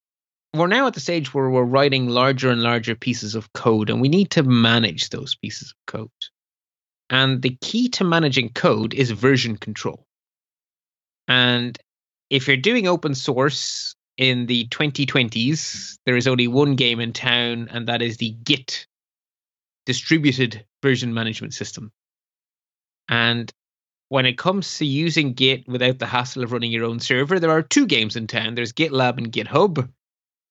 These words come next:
I happen to like GitHub. So we're going to learn Git, and we're going to demonstrate our knowledge using GitHub. But the knowledge about Git could be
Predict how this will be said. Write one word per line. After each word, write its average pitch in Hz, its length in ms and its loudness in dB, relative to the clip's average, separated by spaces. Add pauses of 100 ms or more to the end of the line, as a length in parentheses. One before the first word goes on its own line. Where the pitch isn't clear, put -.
I 185 240 4
happen 147 380 -2
to 135 60 -4
like 123 220 -2
GitHub. 104 420 -8 (1120)
So 117 280 2
we're 120 260 2
going 131 240 4
to 127 100 -2
learn 120 220 2
Git, 139 540 0 (560)
and 120 180 -2
we're 117 80 -4
going 120 200 -4
to 113 80 -10
demonstrate 135 640 0
our 110 80 -4
knowledge 117 380 -2
using 110 300 -4
GitHub. 110 460 -2 (1000)
But 117 240 0 (240)
the 127 100 4
knowledge 165 360 4
about 143 300 0
Git 147 380 0
could 131 160 -4
be 135 140 -2